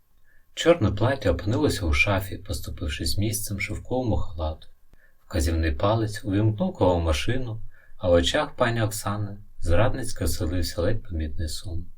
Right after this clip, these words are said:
Несподівано у двері подзвонили. «Кому це не спиться?» з осторогою мовила Оксана, рушаючи до коридору. Аби побачити особу, що завмерла по інший бік дверей,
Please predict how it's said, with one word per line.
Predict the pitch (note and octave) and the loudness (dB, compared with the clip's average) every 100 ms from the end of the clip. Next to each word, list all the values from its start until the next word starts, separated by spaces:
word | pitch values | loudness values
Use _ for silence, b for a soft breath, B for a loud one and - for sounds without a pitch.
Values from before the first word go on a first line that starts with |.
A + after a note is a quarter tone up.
| - - b b b | -16 -18 b b b
Несподівано | G2 D#2+ - - E2+ G#2+ C3 A2 | 2 2 2 4 4 4 4 4
у | - | 6
двері | E2+ F#2 | 6 4
подзвонили. | - - F2+ F#2+ F#2 - - - - - - - - - | 2 2 2 0 2 6 6 4 -2 -14 -16 -14 -14 -16
«Кому | - F#2 | -2 0
це | F#2+ - | 2 2
не | A2 | 4
спиться?» | - - F#2 G2 - - - - | 2 4 2 2 0 -4 -4 -4
з | - - | -2 2
осторогою | - - D2+ D2+ D#2+ | 2 4 4 4 4
мовила | D#2+ D#2+ D#2+ D#2 | 2 4 6 8
Оксана, | - - G2 A2 | 6 4 2 2
рушаючи | G#2 F#2+ - - - | 2 2 0 -2 -2
до | E2+ | -4
коридору. | D#2+ F2 F2 E2 D#2+ - - - - B B B B | -2 -2 0 0 -2 -6 -16 -20 -20 B B B B
Аби | - F#2 B2 | -4 0 0
побачити | C#3 C3 D3+ - - | 2 2 2 0 0
особу, | A2+ A2 - - | 0 2 0 2
що | G2+ - | 0 2
завмерла | D#2+ E2 F2 F2+ F2+ | 2 2 2 2 2
по | D#2 F2+ | 0 -2
інший | F2 D#2 - | -2 -4 -4
бік | E2+ D#2 | -4 -2
дверей, | E2+ F2 E2 E2 | 0 2 2 0